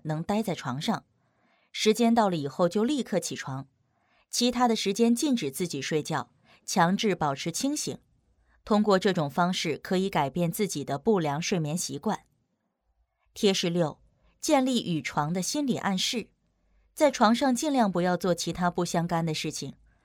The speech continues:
让自己建立起卧室、床和睡觉的心理暗示。如果睡不着，就下床干些其他的事情，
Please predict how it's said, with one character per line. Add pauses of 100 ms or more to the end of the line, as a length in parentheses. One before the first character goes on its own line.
(240)
让
自
己
建
立
起
卧
室、 (200)
床
和
睡
觉
的
心
理
暗
示。 (640)
如
果
睡
不
着，
就
下
床
干
些
其
他
的
事
情，